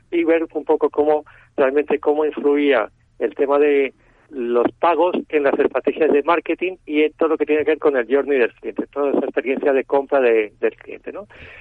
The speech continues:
Y lo hemos organizado al final en nueve áreas temáticas, pues desde, por ejemplo, vamos hacia un mundo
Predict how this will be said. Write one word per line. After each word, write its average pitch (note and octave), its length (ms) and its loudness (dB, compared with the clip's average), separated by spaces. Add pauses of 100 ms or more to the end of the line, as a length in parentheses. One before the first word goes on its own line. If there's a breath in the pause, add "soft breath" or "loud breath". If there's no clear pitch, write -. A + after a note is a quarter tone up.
(140 loud breath)
Y D3+ 60 -2
lo E3 100 2
hemos F3 160 2
organizado E3 360 2
al D#3 80 0
final D#3+ 260 -4
en D#3 100 2
nueve D3 280 4
áreas D3+ 240 0
temáticas, F3+ 540 0 (680 soft breath)
pues B2+ 200 0
desde, A#2 400 2
por A#2+ 160 -2
ejemplo, C3+ 400 -2 (100)
vamos E3 260 0
hacia F3 240 2
un D#3+ 100 -2
mundo D3+ 420 0